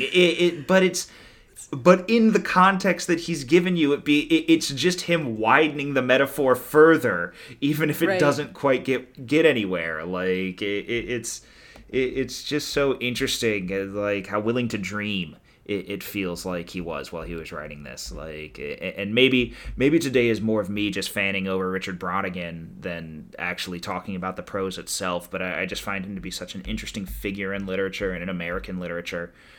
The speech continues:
Speaker 1: um, that, that it's just, it, it's really, I don't know, it's just really great. <laughs> Like, it's just something that I, I have a lot of heart for.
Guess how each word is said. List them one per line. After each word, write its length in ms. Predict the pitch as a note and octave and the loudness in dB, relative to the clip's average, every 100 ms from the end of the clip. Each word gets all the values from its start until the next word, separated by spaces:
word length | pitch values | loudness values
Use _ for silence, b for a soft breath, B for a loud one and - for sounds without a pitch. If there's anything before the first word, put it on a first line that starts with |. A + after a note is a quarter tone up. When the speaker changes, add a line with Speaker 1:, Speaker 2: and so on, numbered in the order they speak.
| b b _ | b b _
Speaker 1:
um, 460 | - F2+ F2 F2 F2 | -10 -8 -6 -6 -6
that, 300 | F#2+ F#2+ F#2+ | -4 -4 -2
that 180 | G#2+ G#2+ | 0 0
it's 220 | G#2+ - | -2 -6
just, 280 | - B2+ - - | -8 -10 -12 -6
it, 180 | A#2 - | -4 0
it's 180 | B2 - | -2 -2
really, 320 | B2 C3+ B2 - - b b b _ _ - | -2 -2 -2 -6 -16 b b b _ _ -4
I 100 | G#2+ | -2
don't 80 | D#2 | -2
know, 160 | C#2+ D#2+ | -6 -8
it's 160 | F2 | -8
just 160 | F#2+ - | -10 -10
really 180 | D#2+ D#2 | -12 -12
great. 340 | - - - | -12 -14 -14
<laughs> 40 | G#2+ | -6
Like, 440 | G#2 A2 B2 C#3 | -2 0 0 0
it's 400 | D3 - B2+ - | 0 0 -2 -2
just 160 | A#2 - | -4 -4
something 260 | F#2+ G2 | -4 -6
that 140 | F2 E2+ | -6 -6
I, 220 | E2 - | -8 -8
I 140 | D2+ D#2+ | -8 -8
have 160 | D#2+ | -8
a 40 | D#2+ | -8
lot 140 | D2+ | -8
of 60 | D2+ | -8
heart 260 | F2 E2 | -8 -8
for. 360 | - - B1 | -8 -8 -6